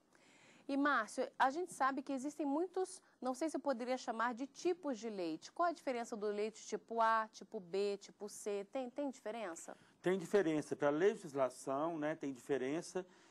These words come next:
Speaker 2: e tecnicamente também, né? Basicamente, a diferença entre os leites A, B e C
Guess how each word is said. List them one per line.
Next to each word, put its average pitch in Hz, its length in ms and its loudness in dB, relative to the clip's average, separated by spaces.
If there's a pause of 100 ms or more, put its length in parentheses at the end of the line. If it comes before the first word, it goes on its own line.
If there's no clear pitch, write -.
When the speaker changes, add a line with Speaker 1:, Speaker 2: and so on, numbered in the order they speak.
(120)
Speaker 2:
e 202 120 -2
tecnicamente 208 840 0
também, 135 480 0 (400)
né? 160 240 -2 (280)
Basicamente, 185 880 2
a - 20 2
diferença 151 640 0
entre 190 340 0
os 147 120 -2
leites 147 440 2
A, 160 200 8
B 131 160 -2
e 113 80 -6
C 170 440 0